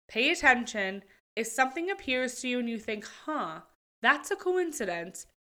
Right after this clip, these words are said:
catch yourself in the moment and explore that more. We don't believe in coincidences here, friends.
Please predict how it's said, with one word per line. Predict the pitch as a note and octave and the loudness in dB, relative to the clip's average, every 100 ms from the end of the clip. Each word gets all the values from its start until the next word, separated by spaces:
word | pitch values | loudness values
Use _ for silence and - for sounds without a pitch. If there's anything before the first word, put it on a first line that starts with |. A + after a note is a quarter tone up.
| _ | _
catch | - B3 E4+ - | 6 8 8 4
yourself | F4+ C#4+ A#3+ A#3 | 2 4 4 2
in | A#3 | -2
the | A3+ | -2
moment | G#3+ C4+ D#4 G3+ | 0 2 0 0
and | G3 G3+ | -2 -4
explore | - - G#3+ A#3 D4 | -8 -8 -2 2 6
that | C4 F3 | 6 4
more. | F#3+ E3+ C#3+ D#3+ - _ _ _ _ _ _ | 0 -6 -6 -8 -12 _ _ _ _ _ _
We | A#3 A#3+ | -4 2
don't | C4+ D4 | 2 2
believe | D#4 D#4 B3+ C4+ C#4 | 0 0 0 0 0
in | C4 | -2
coincidences | A#3 A#3 A#3 A3+ A#3 A3+ A3 A3 G3 | -4 -4 -2 -2 -2 -2 -4 -6 -6
here, | G#3 G3 F#3 | -4 -4 -4
friends. | F3 D#3+ D#3 E3 - | -6 -8 -12 -16 -18